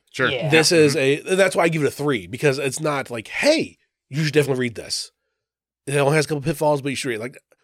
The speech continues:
Speaker 3: "Okay, I need to do a little bit digging and feel the ground before I can recommend it." That's why I
Speaker 1: Mm-hmm.
Speaker 3: give it a three.
Speaker 1: Mm-hmm.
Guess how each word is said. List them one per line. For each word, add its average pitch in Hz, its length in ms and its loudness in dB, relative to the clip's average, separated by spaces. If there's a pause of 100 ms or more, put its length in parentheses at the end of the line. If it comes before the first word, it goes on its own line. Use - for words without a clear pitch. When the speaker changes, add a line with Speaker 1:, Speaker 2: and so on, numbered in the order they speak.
(120)
Speaker 3:
"Okay, 127 200 -2
I 113 100 -2
need 147 120 2
to 156 60 0
do 151 100 2
a - 20 2
little 151 140 2
bit 143 100 -4
digging 135 420 -2
and 127 140 -8
feel 135 220 -2
the 127 80 0
ground 120 560 -2
before 123 380 -2
I 117 60 2
can 117 120 -8
recommend 104 320 -8
it." 90 40 -20
That's 123 220 -2
why 123 80 -2
I - 40 0
Speaker 1:
Mm-hmm. - 80 -4
Speaker 3:
give 117 100 -6
it 107 40 -8
a 95 40 -10
three. 135 200 -12
Speaker 1:
Mm-hmm. 135 160 -10